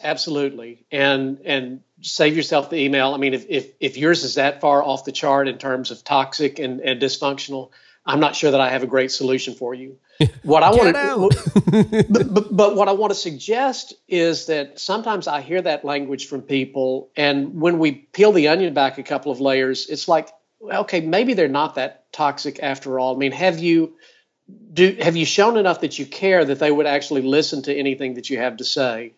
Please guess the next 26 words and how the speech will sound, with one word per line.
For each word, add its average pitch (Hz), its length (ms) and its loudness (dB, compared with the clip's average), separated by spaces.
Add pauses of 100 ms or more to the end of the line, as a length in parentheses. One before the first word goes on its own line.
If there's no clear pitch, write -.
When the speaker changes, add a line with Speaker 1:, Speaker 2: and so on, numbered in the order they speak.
(120)
Speaker 1:
Uh, 131 200 0
have 156 160 -2
you 156 100 2
built 151 240 2
Speaker 2:
That's 147 140 0
Speaker 1:
that - 0 -
Speaker 2:
good. - 60 -8
Speaker 1:
trust 143 280 0
over 135 180 0
time? 131 280 -4
And, 135 100 0
and 165 160 0
I, 160 80 4
and 175 420 0
I 180 40 6
wanna 190 200 4
get, 165 240 -4 (440)
get 175 140 2
beyond 165 340 2
that, 151 180 -2
because 165 500 -4 (680)
once 190 520 2
you've 160 180 0
done 139 240 2
that, 120 420 -4 (480)
then 190 400 4